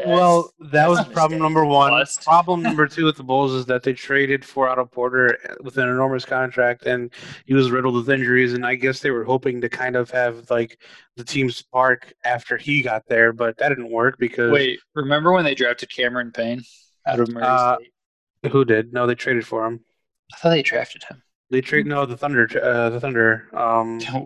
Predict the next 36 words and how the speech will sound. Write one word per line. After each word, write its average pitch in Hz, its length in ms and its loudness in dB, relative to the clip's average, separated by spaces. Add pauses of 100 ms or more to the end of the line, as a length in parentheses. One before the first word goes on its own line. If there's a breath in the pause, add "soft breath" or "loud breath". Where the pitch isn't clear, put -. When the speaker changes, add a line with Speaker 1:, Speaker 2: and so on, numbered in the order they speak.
Speaker 3:
<laughs> - 60 -20
Well, 143 220 2
regardless, 127 500 2
that 123 160 2
was 139 100 0
a - 40 -12
bad 113 200 2
move 120 140 -16
to 117 40 -20
bring 120 220 0
him 135 160 -2
in. 123 240 -4 (340)
Speaker 1:
Well, 131 140 0
Speaker 3:
Guy 131 80 4
Speaker 1:
yeah, 139 240 4
that 139 240 4
Speaker 3:
looked - 20 4
Speaker 1:
was 175 60 4
Speaker 3:
like 160 140 2
Speaker 1:
the 160 140 -2
Speaker 3:
he'd - 80 -8
never 151 120 4
played 156 120 6
Speaker 1:
trade. 156 160 4
Speaker 3:
basketball 143 380 2
for 147 120 2
Speaker 2:
Who 131 60 6
Speaker 3:
a 127 100 0
Speaker 2:
did - 20 -6
they 185 160 0
Speaker 3:
day 143 80 2
Speaker 2:
trade? 185 300 2
Speaker 3:
without 123 280 0 (220)
course. 147 240 0
Speaker 2:
I, 147 280 0 (100)
I, 151 80 -8